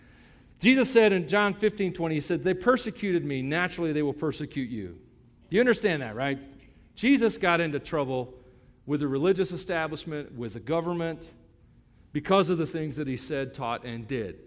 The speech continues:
okay? And they persecuted him for it. So, <laughs> persecution is kind of a promise, all right? And, and some, it can take a whole lot of different shapes in your world today. It could be being ostracized from the people that you work with. It could be problems,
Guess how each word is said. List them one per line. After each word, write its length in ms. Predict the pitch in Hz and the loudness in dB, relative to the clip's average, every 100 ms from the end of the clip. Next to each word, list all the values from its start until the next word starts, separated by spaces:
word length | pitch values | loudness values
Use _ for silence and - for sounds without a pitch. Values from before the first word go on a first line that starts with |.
| - - | -20 -16
okay? 280 | - 123 139 147 - - - | -8 -6 -6 -12 -20 -18 -6
And 100 | 147 | 2
they 80 | 185 | 2
persecuted 640 | 190 240 - 190 185 156 | 4 2 2 -4 -2 -2
him 100 | 143 | -2
for 280 | 120 147 113 | -6 -6 -6
it. 140 | 80 - - _ _ - - - | -8 -14 -20 _ _ -20 -20 -20
So, 460 | - 233 240 113 - - - _ - - - | 4 8 8 6 -2 -20 -20 _ -20 -16 -14
<laughs> 520 | - - - - - | -10 -10 -12 -18 -4
persecution 600 | - 233 240 220 269 - 214 | 6 6 6 2 2 2 0
is 100 | - | -2
kind 220 | 160 165 | -2 -2
of 60 | |
a 80 | 160 | -2
promise, 580 | - 190 240 208 110 - | 0 2 4 4 -2 -4
all 60 | 135 | 0
right? 320 | 160 226 214 - - - - - | 4 4 0 -10 -20 -20 -20 -6
And, 160 | 185 208 | -2 -2
and 220 | 208 220 | 0 0
some, 320 | - 262 277 | 2 2 2
it 160 | 220 220 | 0 0
can 160 | 233 214 | 2 4
take 220 | 240 240 | 2 4
a 80 | 196 | 2
whole 340 | 208 254 254 | 6 8 8
lot 180 | 240 226 | 6 4
of 80 | 220 | 4
different 280 | 226 214 | 0 -2
shapes 500 | - 240 233 175 - | 0 6 6 6 0
in 180 | - 196 | -2 0
your 100 | 196 | 4
world 260 | 190 202 196 | 4 4 2
today. 320 | 190 208 156 | 2 2 2
It 100 | 151 | 2
could 140 | 202 | 0
be 320 | 180 226 226 - - - - - | 2 2 2 -2 -14 -16 -16 -6
being 180 | 208 262 | 2 4
ostracized 680 | 247 269 - 202 226 185 170 | 6 4 2 0 2 2 2
from 100 | 190 | -4
the 60 | 165 | -2
people 200 | 220 220 | -2 -2
that 120 | 185 | -2
you 80 | 208 | 4
work 280 | 202 247 247 | 6 6 4
with. 320 | 143 104 - - - - - | -2 -4 -12 -20 -20 -20 -6
It 120 | - 190 | -2 2
could 140 | 214 | 2
be 160 | 220 220 | 2 0
problems, 640 | 202 214 220 233 175 | 4 6 6 4 0